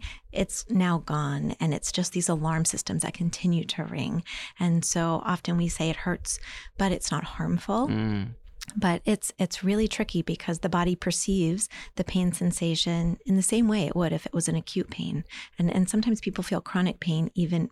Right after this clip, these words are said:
Speaker 1: more, uh, severely than they would feel even an acute pain.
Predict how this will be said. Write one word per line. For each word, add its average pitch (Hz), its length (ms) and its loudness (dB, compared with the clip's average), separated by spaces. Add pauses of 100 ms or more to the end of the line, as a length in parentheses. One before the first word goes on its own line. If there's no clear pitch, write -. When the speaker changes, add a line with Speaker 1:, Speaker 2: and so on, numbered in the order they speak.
(120)
Speaker 1:
more, 175 480 2 (440)
uh, 156 280 2
severely 196 560 2
than 151 100 2
they 156 140 2
would 151 160 -2
feel 160 400 -2
even 165 220 0
an 151 100 -2
acute - 320 -8
pain. 180 280 -6